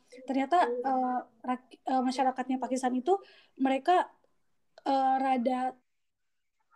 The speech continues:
dari, dari segi lisensi misalnya. Terus akhirnya pemerintah ini langsung peka dan kemudian memberikan lisensi gratis. Berarti di sini penekanannya adalah kita bisa, em, kita juga bisa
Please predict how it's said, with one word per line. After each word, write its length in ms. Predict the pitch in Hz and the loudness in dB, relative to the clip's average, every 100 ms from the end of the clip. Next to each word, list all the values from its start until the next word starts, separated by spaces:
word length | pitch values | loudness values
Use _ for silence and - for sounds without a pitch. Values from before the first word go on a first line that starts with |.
| _ - | _ -12
dari, 240 | 262 262 | -6 -6
dari 240 | 240 254 247 | -4 -4 -4
segi 200 | 247 240 | -4 -2
lisensi 440 | 254 269 269 294 269 | -2 0 0 2 2
misalnya. 360 | 247 233 220 | 2 -2 -6
Terus 200 | 285 359 - _ - | -4 -4 -6 _ -6
akhirnya 240 | 247 349 | 2 4
pemerintah 360 | 349 302 285 285 | 6 6 6 4
ini 80 | 349 | 2
langsung 280 | 349 320 294 | 2 4 2
peka 400 | 320 - 302 269 | 0 0 2 2
dan 160 | 233 247 | 0 0
kemudian 320 | 262 247 285 | 0 0 2
memberikan 280 | 285 247 269 | 0 -2 -4
lisensi 280 | 254 254 247 | -6 -6 -8
gratis. 480 | 226 226 226 247 240 - - | -6 -6 -6 -8 -10 -12 -10
Berarti 320 | - 254 - 370 | 0 2 6 8
di 80 | |
sini 240 | 370 311 359 | 8 6 4
penekanannya 640 | 302 285 262 240 277 311 | 2 2 0 2 2 4
adalah 160 | 247 277 | 2 0
kita 240 | 285 302 | 0 2
bisa, 480 | 302 262 262 254 247 - - | 2 2 -2 -2 -2 -8 -8
em, 400 | 254 254 247 247 247 - - _ - | -2 -2 0 -2 -4 -12 -20 _ -6
kita 160 | 302 370 | 0 2
juga 200 | 320 294 | 4 2
bisa 560 | 247 285 262 254 254 | 2 0 -2 -2 -4